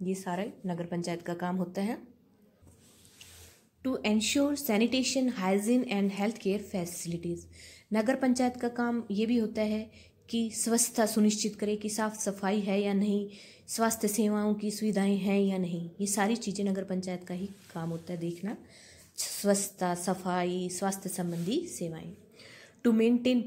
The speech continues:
parks, primary schools and public buildings, पार्क और जो प्राथमिक स्कूल होते हैं वो,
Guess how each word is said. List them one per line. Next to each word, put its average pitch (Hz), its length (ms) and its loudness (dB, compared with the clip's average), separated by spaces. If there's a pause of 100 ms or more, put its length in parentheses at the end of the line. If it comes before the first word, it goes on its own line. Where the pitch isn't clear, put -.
parks, 190 480 -2 (100)
primary 196 360 4
schools 202 400 2 (160)
and 190 180 0
public 185 300 0 (220)
buildings, 170 420 -2 (880)
पार्क 202 600 4 (240)
और 196 160 0
जो 196 120 -4
प्राथमिक 196 420 0
स्कूल 214 300 -2
होते 185 280 -4
हैं 185 80 0
वो, 196 520 2